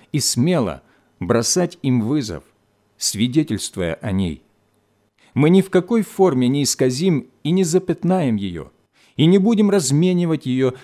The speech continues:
на соблазны этого мира. Перед нашими взорами будет незыблемо стоять образ Христа как благодатной жертвы, которая взяла на себя человеческие грехи и пострадала за них.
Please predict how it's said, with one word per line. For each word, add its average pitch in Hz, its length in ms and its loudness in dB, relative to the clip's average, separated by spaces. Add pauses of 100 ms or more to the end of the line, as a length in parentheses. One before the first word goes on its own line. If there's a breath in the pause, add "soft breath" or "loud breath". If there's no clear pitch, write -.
(100)
на 123 160 0
соблазны 135 840 0
этого 127 320 -2
мира. 110 480 -2 (1000)
Перед 131 260 0
нашими 135 480 -2
взорами 165 680 -2 (400 soft breath)
будет 156 460 2
незыблемо 123 880 0 (200 soft breath)
стоять 117 640 0 (100)
образ 123 380 0
Христа 170 600 -4 (420)
как - 420 -2
благодатной 131 800 0
жертвы, 113 540 -4 (560 soft breath)
которая 180 440 4
взяла 156 400 2
на 175 140 2
себя 135 300 -2
человеческие 139 760 0
грехи 131 540 -2 (180 loud breath)
и 190 100 0
пострадала 139 840 -2
за 101 160 -8
них. 73 340 -10